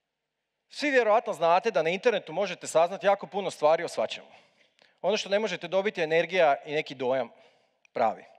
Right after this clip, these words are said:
Kada se moj dobar prijatelj Nikola Lukičić vratio iz Amerike, donio je sa sobom multirotor.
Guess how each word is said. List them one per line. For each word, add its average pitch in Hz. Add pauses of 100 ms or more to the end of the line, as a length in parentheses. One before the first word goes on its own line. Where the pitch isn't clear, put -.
(1600)
Kada 156
se 147 (460)
moj 233
dobar 240
prijatelj 208
Nikola 185
Lukičić 170
vratio 165
iz 123
Amerike, 147 (320)
donio 202
je 165
sa -
sobom 165 (260)
multirotor. 143